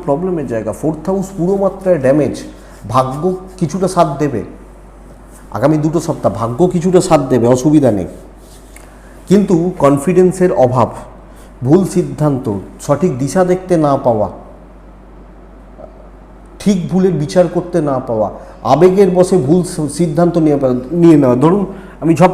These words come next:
করে ঝোঁকের মাথায় চাকরিটা ছেড়ে দিলাম, ধরুন চাকরিতে যাব না,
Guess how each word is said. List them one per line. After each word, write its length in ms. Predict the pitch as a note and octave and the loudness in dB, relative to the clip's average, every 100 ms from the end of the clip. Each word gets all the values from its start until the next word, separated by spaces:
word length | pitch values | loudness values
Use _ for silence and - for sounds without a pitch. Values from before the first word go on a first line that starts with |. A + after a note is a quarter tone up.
| - | 2
করে 320 | F#3 E3 D#3 | 2 2 2
ঝোঁকের 320 | C#3+ D#3 E3+ | 0 2 2
মাথায় 260 | E3 E3 E3 | 2 0 0
চাকরিটা 360 | D3 C3+ C#3 | -2 -2 -4
ছেড়ে 220 | B2+ A2+ G2 | -4 -4 -6
দিলাম, 220 | F#2 D2+ - - - - - - - - - - - - - - | -8 -10 -16 -20 -20 -20 -20 -20 -20 -20 -20 -20 -20 -20 -6 4
ধরুন 320 | F3 F3 D3+ | 4 4 0
চাকরিতে 420 | C3 - A2 A2 | -4 -6 -6 -4
যাব 140 | G2+ F#2+ | -6 -8
না, 200 | E2+ | -10